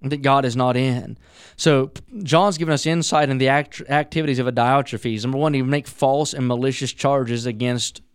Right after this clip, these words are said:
authority. Number two, he won't receive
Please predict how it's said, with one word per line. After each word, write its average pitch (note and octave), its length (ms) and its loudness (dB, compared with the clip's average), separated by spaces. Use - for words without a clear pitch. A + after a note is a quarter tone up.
authority. G#2+ 800 -6
Number B2 200 0
two, D#3 520 2
he C3 100 2
won't D#3+ 240 4
receive D#3 440 0